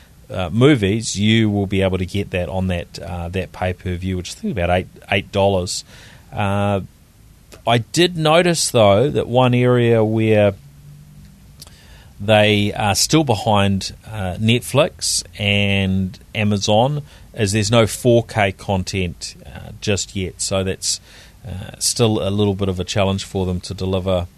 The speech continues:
uh, four K into the New Zealand market. But, I mean, overall, I think this is a,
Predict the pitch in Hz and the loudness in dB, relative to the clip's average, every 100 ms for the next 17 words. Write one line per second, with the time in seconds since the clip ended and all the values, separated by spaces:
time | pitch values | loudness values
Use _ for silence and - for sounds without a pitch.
0 | - 95 90 - 101 92 - 95 90 87 | -10 -6 -6 -6 -6 -4 -2 0 0 -4
1 | - - - - 123 110 101 98 98 98 | -14 -20 -20 -6 0 0 0 -2 -2 -2
2 | 90 95 92 90 95 104 - - - 98 | -2 0 0 0 -2 -2 -6 -8 -2 -2
3 | - - - _ 90 - - - 123 107 | -2 -10 -20 _ -18 -18 -6 2 2 4
4 | 120 151 139 - 101 - 110 104 113 - | 4 2 0 -8 -10 -6 -8 -6 -6 -4
5 | 104 107 98 | -2 -2 -2